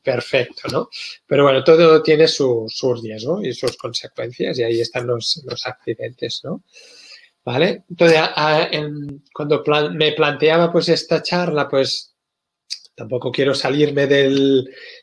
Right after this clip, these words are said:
del ámbito del hogar, ¿eh? A nivel doméstico. Pero sí que, bueno,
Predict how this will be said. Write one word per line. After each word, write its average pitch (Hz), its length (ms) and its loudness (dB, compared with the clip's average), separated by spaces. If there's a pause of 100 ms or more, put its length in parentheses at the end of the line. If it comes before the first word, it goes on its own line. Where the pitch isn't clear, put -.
del 135 140 2
ámbito 151 400 4
del 147 160 6
hogar, 135 320 2
¿eh? 156 240 4
A 135 100 0
nivel 139 300 0
doméstico. 135 760 -2 (540)
Pero 139 280 4
sí 139 300 -4
que, 160 440 2
bueno, 131 360 -4